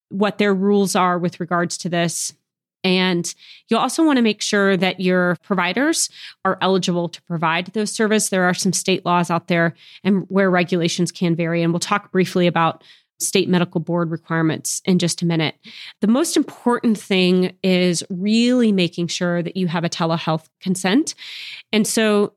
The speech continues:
you know, it's important where, if, say a patient is reaching out and they're saying, "Hey, I have X Y Z issue. I, you know, I, I need some medications, or I,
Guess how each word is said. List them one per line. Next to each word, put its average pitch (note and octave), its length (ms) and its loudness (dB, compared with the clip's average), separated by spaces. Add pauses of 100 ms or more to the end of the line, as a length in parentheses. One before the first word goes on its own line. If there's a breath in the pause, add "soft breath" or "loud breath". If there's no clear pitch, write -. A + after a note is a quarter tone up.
(140)
you G#3+ 140 2
know, G#3 100 2
it's G3 140 -2
important C4+ 480 0
where, G3 400 2
if, G#3 160 -2
say C#4+ 160 0
a D#4+ 60 0
patient A#3 440 0
is F#3 120 -6
reaching F3+ 340 -2
out D#3+ 200 -2
and - 60 -8
they're E3 60 -6
saying, F3 240 -2
"Hey, A3+ 200 0
I G#3+ 80 -2
have G3+ 260 -4
X - 220 -6
Y F3 120 0
Z F3 360 0 (500 loud breath)
issue. C4 460 2
I, G3+ 280 0
you F#3+ 180 0
know, E3+ 160 2
I, E3 300 0
I F3+ 100 2
need F3 260 2
some E3 460 0
medications, F#3+ 840 0
or F3 120 0
I, E3+ 320 -2